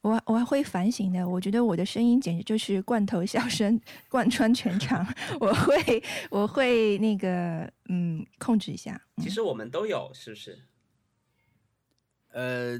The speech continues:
Speaker 3: 还可以啦。就剪辑的时候，因为是视觉上看到，其实还比较明显。就比如说你的那条线一直是平的，突然有一题，一个波形，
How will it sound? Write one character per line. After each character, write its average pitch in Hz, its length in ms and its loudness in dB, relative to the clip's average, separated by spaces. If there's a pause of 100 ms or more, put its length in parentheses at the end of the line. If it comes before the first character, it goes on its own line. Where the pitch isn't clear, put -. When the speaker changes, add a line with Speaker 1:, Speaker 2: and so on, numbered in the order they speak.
Speaker 3:
还 - 640 -4
可 - 220 -4
以 190 80 0
啦。 107 160 0
就 208 160 -4
剪 127 240 2
辑 143 120 0
的 226 100 6
时 208 100 2
候， 190 80 6
因 196 140 2
为 202 80 2
是 196 120 -2
视 202 300 2
觉 113 280 0
上 127 220 2
看 135 240 0
到， 113 340 0
其 139 160 -6
实 170 140 -2
还 143 180 -2
比 156 140 -10
较 120 320 0 (360)
明 113 220 -4
显。 107 260 -4
就 127 120 -12
比 120 80 -6
如 123 80 0
说 170 160 4
你 135 160 0
的 110 120 -4
那 156 100 -2
条 127 200 0
线 135 280 2
一 127 60 -2
直 120 100 -8
是 123 320 -2
平 98 400 -6
的， 110 220 -4
突 - 160 -2
然 131 160 4
有 113 120 0
一 107 120 -6
题， - 220 -12
一 117 120 -6
个 135 80 0
波 131 300 2
形， 80 320 -8